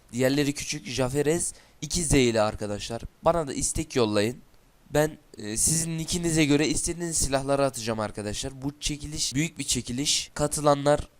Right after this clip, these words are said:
yaşadı, öyle diyeyim yani. Sizleri seviyorum. Şimdi bir rekabetçi atalım. Tabi bulursa.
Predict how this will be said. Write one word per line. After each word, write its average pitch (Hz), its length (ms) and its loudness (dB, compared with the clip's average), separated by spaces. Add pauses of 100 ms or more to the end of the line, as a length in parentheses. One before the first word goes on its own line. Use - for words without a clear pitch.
(140)
yaşadı, 131 600 -4
öyle 113 300 2
diyeyim 98 240 -8
yani. 98 380 -6 (400)
Sizleri 147 420 2
seviyorum. 131 480 0 (320)
Şimdi 147 320 -14
bir 165 180 0
rekabetçi 160 560 2
atalım. 131 320 -2 (960)
Tabi 127 260 -4
bulursa. 131 500 -6